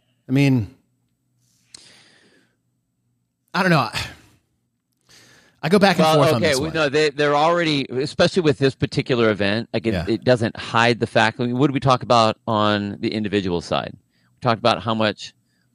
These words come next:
Speaker 2: over redundant
Speaker 1: Uh, oh,
Speaker 2: pulling that there was.
Speaker 1: yeah, over redundant pulling, but, like, overly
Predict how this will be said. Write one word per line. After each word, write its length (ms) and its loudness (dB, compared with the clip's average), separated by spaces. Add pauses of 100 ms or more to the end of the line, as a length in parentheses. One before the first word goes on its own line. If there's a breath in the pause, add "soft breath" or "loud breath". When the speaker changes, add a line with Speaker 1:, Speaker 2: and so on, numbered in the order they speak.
(160)
Speaker 2:
over 220 4
redundant 420 0
Speaker 1:
Uh, 40 -14
oh, 40 0
Speaker 2:
pulling 220 0
that 100 -10
there 140 -4
was. 340 -4
Speaker 1:
yeah, 300 -2
over 260 4
redundant 400 4
pulling, 460 0
but, 180 0
like, 200 -2 (640)
overly 580 2